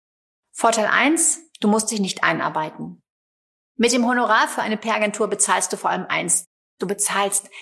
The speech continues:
Expertise. Du musst dich nicht näher mit dem Thema beschäftigen.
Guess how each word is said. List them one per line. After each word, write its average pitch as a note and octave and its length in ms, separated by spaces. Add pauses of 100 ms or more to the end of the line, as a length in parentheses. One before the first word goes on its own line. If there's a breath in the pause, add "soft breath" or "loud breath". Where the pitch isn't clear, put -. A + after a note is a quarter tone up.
(260 loud breath)
Expertise. G3 1000 (520)
Du F#3+ 80
musst A#3+ 180
dich A#3+ 160
nicht B3+ 180
näher B3 200
mit A#3 120
dem A#3 140
Thema A#3+ 200
beschäftigen. A3 680